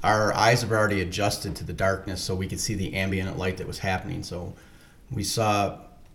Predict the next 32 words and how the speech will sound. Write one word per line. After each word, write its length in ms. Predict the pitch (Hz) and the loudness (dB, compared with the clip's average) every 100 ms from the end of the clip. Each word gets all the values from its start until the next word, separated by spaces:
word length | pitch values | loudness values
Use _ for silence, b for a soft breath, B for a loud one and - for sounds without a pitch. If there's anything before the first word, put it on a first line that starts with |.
| - | -16
I 40 | 113 | -10
believe 240 | 104 101 | -6 -6
it 40 | 87 | -6
was 120 | 98 | -6
one 280 | 98 107 113 | -4 -2 0
or 140 | 104 | -2
two, 500 | - - 107 87 85 - - - - | -4 -2 0 -2 -4 -10 -20 -16 -8
and 120 | 95 | -4
they 120 | 95 | -4
just 320 | - 135 - | -4 -6 -6
had 260 | - 139 143 | -2 2 2
their 140 | 135 | 4
heads 320 | 135 131 117 - | 6 6 4 -2
peering 440 | - 131 127 127 | -2 0 2 2
around 280 | 113 113 110 | 2 0 0
the 60 | 107 | -4
corner, 400 | - 107 101 82 | -4 -2 -2 -2
like, 260 | 92 92 - | -2 -4 -4
looking 360 | 104 - 98 | -4 -2 -2
in 140 | 107 104 | -2 -2
at 220 | 92 87 | -2 -2
us, 380 | 82 95 - - B B B B - 147 | -4 -4 -8 -12 B B B B -8 -4
and 100 | 147 | 0
then 80 | |
they 80 | 147 | 0
disappeared, 480 | 139 139 139 - 127 | 0 0 6 6 6
and 80 | 92 | 0
they 80 | - | -4
came 220 | 113 110 | -2 -2
back 240 | 98 95 | -2 -2
again. 420 | 98 92 78 107 - - b b b b b - | -4 -4 -4 -6 -12 -20 b b b b b -6
Um, 480 | 98 92 87 82 | -4 -2 -4 -10